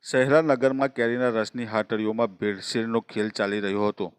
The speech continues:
પરંતુ પાલિકાના સેનેટરી વિભાગે આ ગોરખ ધંધાને બેનકાબ કરી દીધો. નગરના વિવિધ વિસ્તારોમાં ઓચિંતો દરોડો દરમિયાન પાંચ દુકાનોમાંથી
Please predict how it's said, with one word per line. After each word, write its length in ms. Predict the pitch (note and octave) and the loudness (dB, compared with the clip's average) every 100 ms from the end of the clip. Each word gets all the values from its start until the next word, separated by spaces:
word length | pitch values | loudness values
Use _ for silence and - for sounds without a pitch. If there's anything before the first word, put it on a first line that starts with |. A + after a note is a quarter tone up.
| _ _ _ _ _ | _ _ _ _ _
પરંતુ 320 | C3+ D3 D3+ E3 | -2 -2 0 0
પાલિકાના 540 | C3+ C3 C3+ C3+ C3 | 2 2 0 -2 -2
સેનેટરી 560 | B2 A#2 B2 A#2+ A#2+ B2 | -4 -6 -6 -4 -4 -4
વિભાગે 460 | A2 G2 A#2+ G2 F2+ _ _ _ | -4 -4 -4 -4 -12 _ _ _
આ 120 | C3 C3+ | -2 -2
ગોરખ 360 | A2 A#2+ C3 | 0 0 0
ધંધાને 440 | G#2+ A#2 A2 B2 B2 | -2 -6 -4 -4 -4
બેનકાબ 460 | A#2 A2+ G#2+ A2 | -4 -6 -4 -4
કરી 240 | - A2+ G2+ | -4 -8 -8
દીધો. 300 | G2+ F#2 E2+ - _ _ _ _ | -10 -10 -12 -16 _ _ _ _
નગરના 400 | A#2 B2 D3+ D#3 | -8 -2 -2 0
વિવિધ 380 | D3+ C3 C3 C3+ | 0 0 -2 -4
વિસ્તારોમાં 580 | A#2+ A2+ C3 B2+ C3 C#3+ | -6 -4 -2 -2 -4 -4
ઓચિંતો 480 | C3+ A#2 B2+ B2 B2+ | -4 -4 -6 -6 -2
દરોડો 420 | A2+ A2+ A#2+ B2+ C#3 _ _ _ _ | 0 0 2 2 0 _ _ _ _
દરમિયાન 440 | B2+ B2 C#3 G#2+ - _ _ _ _ - | -6 0 0 0 -8 _ _ _ _ 0
પાંચ 220 | D3 D3 | 0 0
દુકાનોમાંથી 840 | C#3 B2+ C3 C3 B2 A#2+ B2 G2 | -6 0 0 0 -4 -6 -8 -12